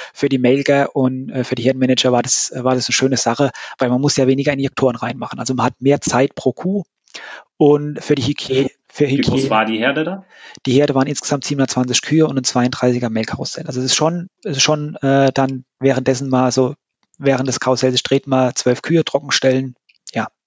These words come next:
Speaker 1: muss dann halt laufen. Und dann haben wir es halt natürlich gesehen, nach einer Zeit wieder, äh, trocken,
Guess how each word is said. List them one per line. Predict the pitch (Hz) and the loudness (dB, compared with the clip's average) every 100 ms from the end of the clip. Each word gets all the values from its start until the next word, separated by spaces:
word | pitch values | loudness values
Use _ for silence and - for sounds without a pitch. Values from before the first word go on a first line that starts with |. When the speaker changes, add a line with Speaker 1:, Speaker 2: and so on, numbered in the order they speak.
| _ _ _ - | _ _ _ -4
Speaker 1:
muss | 135 | -2
dann | 127 | 0
halt | 117 127 | -2 -2
laufen. | 120 - - _ _ _ _ _ _ _ _ _ _ _ _ _ _ _ - - - - - - - _ | -6 -6 -12 _ _ _ _ _ _ _ _ _ _ _ _ _ _ _ -20 -18 -16 -16 -18 -20 -20 _
Und | - 131 | -2 2
dann | 135 | 2
haben | 127 | 2
wir | 143 | 0
es | 139 | 0
halt | 147 | 0
natürlich | 139 151 143 | 0 2 2
gesehen, | - - 151 131 | 0 2 2 4
nach | 113 113 123 | 0 -2 -4
einer | 117 | -4
Zeit | - 117 120 - | 0 2 2 0
wieder, | 123 120 107 - | 0 0 -2 -8
äh, | - 123 120 123 127 _ _ _ | 0 2 2 -2 -8 _ _ _
trocken, | - 135 143 127 | -4 -4 -2 -6